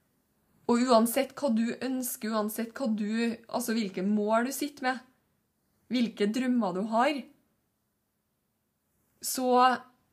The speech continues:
bare lov meg at du, at du ikke begrenser veien videre, ut ifra hvor du har vært, og hva du har fått det fram til nå, fordi, som sagt, det spiller ikke noen rolle.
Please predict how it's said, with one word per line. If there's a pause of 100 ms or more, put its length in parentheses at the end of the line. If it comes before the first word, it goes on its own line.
(140)
bare
lov
meg
at
du,
at
du
ikke
begrenser (960)
veien
videre, (1300)
ut
ifra
hvor
du
har
vært,
og
hva
du
har
fått
det
fram
til
nå,
fordi, (500)
som
sagt,
det
spiller
ikke
noen
rolle.